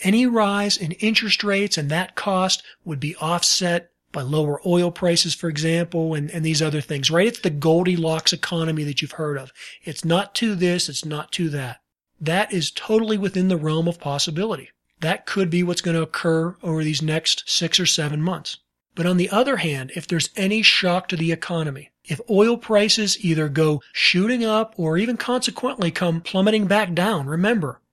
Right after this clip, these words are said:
that could have a major drain on the economy. Low oil prices, although are good for the consumer, they're not good for the energy sector. Since the recovery, I think something like forty percent of corporate reinvestment and corporate capitalization has been done by the energy sector.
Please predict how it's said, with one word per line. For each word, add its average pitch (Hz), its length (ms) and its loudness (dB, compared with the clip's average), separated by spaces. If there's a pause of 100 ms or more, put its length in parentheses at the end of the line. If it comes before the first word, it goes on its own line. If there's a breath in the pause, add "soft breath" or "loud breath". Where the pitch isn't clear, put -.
(120)
that 156 240 -2
could 220 120 0
have 175 160 2
a 185 40 4
major 156 460 0
drain 160 400 0
on 175 80 0
the 170 140 0
economy. 165 640 -4 (260 soft breath)
Low 220 280 4
oil 254 280 2
prices, 170 520 0
although 156 380 0
are 160 140 0
good 165 280 2
for 202 140 -2
the 208 80 0
consumer, 226 640 0
they're 143 180 -2
not 165 480 -4
good 170 220 0
for - 100 -8
the 165 220 -6
energy 170 360 0
sector. - 600 -2 (340)
Since - 400 0
the 208 140 0
recovery, 196 720 0
I 175 100 -2
think 208 240 -2
something 202 420 0
like 151 220 -2
forty 226 480 0
percent 202 600 0
of 143 220 -8
corporate 208 480 0
reinvestment 190 920 2
and 151 140 -2
corporate 185 520 -2
capitalization 202 1040 0
has 151 180 -4
been 160 260 0
done 196 260 2
by 160 160 4
the 151 180 -2
energy 180 340 0
sector. - 480 -2